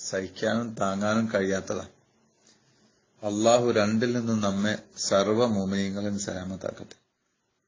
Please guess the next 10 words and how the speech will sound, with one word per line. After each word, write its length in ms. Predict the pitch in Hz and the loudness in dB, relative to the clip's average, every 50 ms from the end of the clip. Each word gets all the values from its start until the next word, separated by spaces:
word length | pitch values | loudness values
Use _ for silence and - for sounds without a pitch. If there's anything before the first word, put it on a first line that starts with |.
| _ _ _ _ _ _ _ _ _ _ _ _ _ _ _ _ _ _ _ _ - - | _ _ _ _ _ _ _ _ _ _ _ _ _ _ _ _ _ _ _ _ -10 -4
ഇതിന്റെ 360 | 123 117 113 127 135 151 147 | -2 -2 0 0 2 4 4
വിഷയം 560 | 131 131 120 117 - 147 139 139 143 139 131 - | 4 4 2 2 2 2 2 2 0 -2 0 4
കേൾക്കുകയാണെങ്കിൽ 800 | 113 113 117 113 - 131 117 113 113 107 101 104 90 90 - - - _ _ _ _ _ _ _ _ _ _ _ _ _ _ _ _ _ _ _ _ _ _ _ _ - | 4 4 4 4 4 2 4 4 4 4 4 2 0 0 -4 -6 -12 _ _ _ _ _ _ _ _ _ _ _ _ _ _ _ _ _ _ _ _ _ _ _ _ -6
ഒരു 240 | 107 104 107 120 131 | -2 2 2 4 4
നിലക്കും 760 | 135 131 123 117 113 110 110 - - 131 123 117 107 98 113 | 4 4 4 4 4 4 4 2 0 -4 -2 -2 -4 -4 -2
മനസ്സിന് 400 | 104 101 101 101 - 117 110 110 | -2 0 0 -2 -2 -2 -2 -2
കിബിറുണ്ടാവില്ല. 840 | 107 - - 92 98 98 98 95 92 90 87 87 87 87 90 - - _ _ _ _ _ _ _ _ _ _ _ _ - | -2 -4 -4 -2 -2 -2 0 -2 0 0 0 0 -2 -4 -6 -8 -12 _ _ _ _ _ _ _ _ _ _ _ _ -6
കിബിർ 340 | - 110 104 95 110 113 123 | -4 -2 2 4 4 4 4
എന്ന് 180 | 127 135 135 | 4 4 4
പറഞ്ഞാൽ 580 | 123 120 110 104 101 101 104 104 104 104 110 | 4 4 4 2 2 2 2 2 2 0 -2